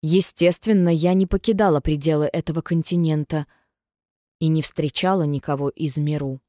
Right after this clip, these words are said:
А та странница... Разве она приехала не из Миру? Сихра довольно долго молчала,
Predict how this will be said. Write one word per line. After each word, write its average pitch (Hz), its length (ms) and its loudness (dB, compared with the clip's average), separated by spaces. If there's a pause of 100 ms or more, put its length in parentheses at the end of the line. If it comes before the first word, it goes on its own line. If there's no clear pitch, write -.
(720)
А 165 120 -2
та 180 220 -2
странница... 151 1000 -4 (1200)
Разве 165 380 0
она 170 240 0
приехала 175 720 -2 (280)
не 180 300 2
из 156 140 -2
Миру? 165 420 -2 (1200)
Сихра 180 480 -2
довольно 180 560 0
долго 165 420 -2
молчала, 170 760 -4